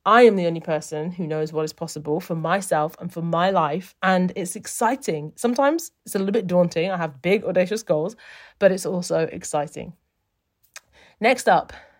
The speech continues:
the Power Hour reminds me that I can be disciplined.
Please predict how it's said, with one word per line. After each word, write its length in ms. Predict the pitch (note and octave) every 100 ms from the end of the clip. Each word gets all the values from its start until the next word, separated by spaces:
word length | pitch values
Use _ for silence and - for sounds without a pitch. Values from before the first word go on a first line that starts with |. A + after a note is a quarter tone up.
| -
the 80 | G#3+
Power 240 | B3 C#4+
Hour 320 | G3+ E3+ D#3 -
reminds 540 | E3+ F3 G#3 G#3+ F3
me 360 | E3+ D3+ E3 F3+ -
that 100 | -
I 380 | F3+ F#3 G3 G3
can 200 | - G3+
be 120 | F3
disciplined. 640 | D3+ D#3+ D3 - - -